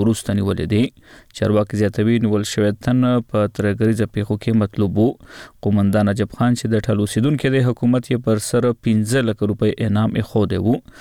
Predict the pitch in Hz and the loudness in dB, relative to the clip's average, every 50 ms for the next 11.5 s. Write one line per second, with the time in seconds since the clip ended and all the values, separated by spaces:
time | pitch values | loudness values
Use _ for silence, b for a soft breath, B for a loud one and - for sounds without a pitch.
0 | B B B B B - 120 127 127 120 - 135 131 127 131 131 120 123 123 117 | B B B B B -2 0 0 0 0 0 0 0 2 0 0 0 0 0 0
1 | 113 120 - - 143 131 123 120 113 - - 113 104 113 104 98 95 92 - - | 0 -2 -2 -2 0 0 2 2 0 0 -2 -2 0 0 0 0 -2 -2 -2 0
2 | 113 104 95 87 92 90 92 95 107 117 127 139 - - _ _ _ _ _ _ | 0 0 0 -2 -2 -2 0 2 2 2 0 0 -4 -14 _ _ _ _ _ _
3 | _ _ _ _ _ _ - _ _ _ _ _ _ - _ _ _ - _ _ | _ _ _ _ _ _ -20 _ _ _ _ _ _ -20 _ _ _ -20 _ _
4 | - - - - B B B B B B B B B B B B - 156 156 165 | -20 -20 -20 -20 B B B B B B B B B B B B 0 2 2 2
5 | 170 180 180 165 - 208 208 196 196 - - 170 165 165 165 175 175 170 175 175 | 2 0 -2 -2 -2 -2 -2 -2 -4 -2 -2 0 0 2 2 2 2 2 0 2
6 | 165 160 156 151 143 131 139 131 - - 156 151 - 147 139 131 131 127 135 143 | 2 2 2 2 2 0 0 -2 0 0 -2 0 0 0 0 2 2 2 2 2
7 | 143 143 135 131 127 120 - - 120 117 113 123 135 123 - - 131 127 127 123 | 2 0 0 2 0 0 2 2 2 2 2 2 0 0 -2 -2 0 0 0 0
8 | - - - 131 127 123 123 123 113 - _ _ _ - - 113 110 101 104 - | -2 -2 0 2 2 2 2 0 0 -2 _ _ _ -2 0 2 2 2 0 0
9 | 117 123 127 131 131 131 127 127 127 123 - - 117 110 101 107 123 123 - - | 2 2 4 2 2 2 2 0 0 0 0 0 0 0 2 2 0 0 -2 -2
10 | - 113 107 104 - - 110 107 117 117 113 110 107 101 98 - - 95 98 - | -2 -2 -2 -2 0 0 0 2 2 2 2 2 2 0 -2 -4 -4 -4 -4 -4
11 | - 87 - - - 110 101 113 117 | -4 -6 -6 -2 -2 2 2 2 2